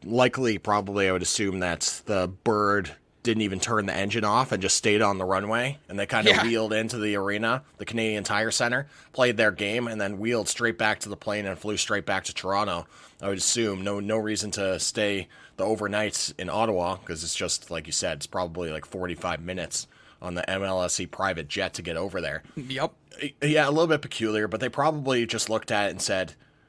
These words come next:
Speaker 1: "We have an opportunity to let our players sleep in their own beds. It's gonna be a late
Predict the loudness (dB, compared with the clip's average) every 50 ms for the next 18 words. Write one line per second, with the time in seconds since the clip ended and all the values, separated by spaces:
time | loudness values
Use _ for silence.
0 | _ _ _ 2 2 2 4 4 4 2 2 2 -2 -2 -2 -2 -2 -2 0 0
1 | -2 -2 -2 0 0 2 2 2 0 0 0 0 0 2 2 2 2 0 0 -2
2 | -4 -6 -6 -6 -4 -2 -2 -2 -2 -2 -2 0 0 0 0 -2 -2 -4 -4 -4
3 | -6 -8 -8 -8 -6 -4 -4 -4 -2 -2 -2 -2 -2 -2 -2 -2 -2 -2 -6